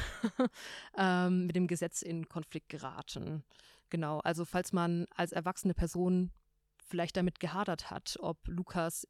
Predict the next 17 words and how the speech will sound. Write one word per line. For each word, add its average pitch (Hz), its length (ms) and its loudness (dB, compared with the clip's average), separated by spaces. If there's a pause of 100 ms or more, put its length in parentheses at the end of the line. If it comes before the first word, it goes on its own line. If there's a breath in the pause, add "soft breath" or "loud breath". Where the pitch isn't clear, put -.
wirklich 185 360 -4
etwas - 240 -6
für - 120 -4
einen 165 120 -2
selbst 170 240 -4
bereithalten 170 560 -2
kann, 170 240 -2 (320 loud breath)
dann 165 160 0
macht 165 200 -4
man 165 200 2
mit 160 160 -4
keinem 170 260 0
dieser 156 300 -4
fünf - 440 -6 (200)
Youngsters-Filme 156 880 -4
etwas - 260 -10
falsch. - 420 -12